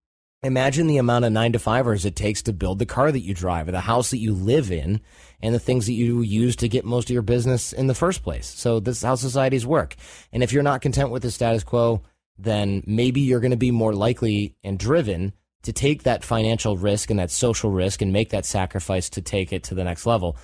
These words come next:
And that's something that's to be commended, in my opinion. But you gotta think about who's gonna work for you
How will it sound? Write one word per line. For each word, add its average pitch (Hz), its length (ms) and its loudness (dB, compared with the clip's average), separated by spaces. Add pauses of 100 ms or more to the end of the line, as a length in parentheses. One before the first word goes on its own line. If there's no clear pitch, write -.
(300)
And 120 100 -2
that's 143 160 0
something 131 300 0
that's 117 220 0 (200)
to 143 120 -6
be 139 140 2
commended, 131 520 2
in 104 60 0
my 95 140 0
opinion. 87 420 -4 (280)
But 107 140 -4
you 104 80 -2
gotta 131 200 2
think 143 220 0
about 85 320 -2
who's 143 280 0
gonna 135 200 2
work 104 300 0
for - 180 -6
you 110 460 0